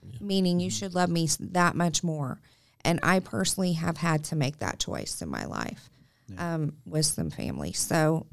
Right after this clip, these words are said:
Speaker 2: uh, you, you just need to know that if you're on the path to, you know, trying to warn people what's coming and witness to people and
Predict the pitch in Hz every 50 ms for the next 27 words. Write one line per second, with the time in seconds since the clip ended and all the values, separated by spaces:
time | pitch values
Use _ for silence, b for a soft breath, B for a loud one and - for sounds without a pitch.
0 | - _ _ _ _ _ _ _ _ _ - - - _ _ _ _ _ _ _
1 | - - 151 170 180 180 180 - _ _ _ - 190 180 185 185 185 - 202 208
2 | 196 190 180 - 185 180 180 175 170 165 - 135 - - - 170 175 - 220 220
3 | 233 - - 214 208 202 190 175 - - 185 170 - 131 160 - - - - 170
4 | 156 147 147 156 151 B B B B B B B B B - 160 156 139 135 127
5 | 127 - - _ _ _ _ - - 202 190 196 196 196 190 185 180 180 180 180
6 | 180 165 - - 180 160 - 170 165 156 156 156 160 - - - - 185 190 180
7 | 175 170 156 143 131 131 131 139 139 - - 170 170 - - 175 170 165 - -
8 | 170 - 165 160 151 151 - 139 139 123 117 - - 143 151 151 151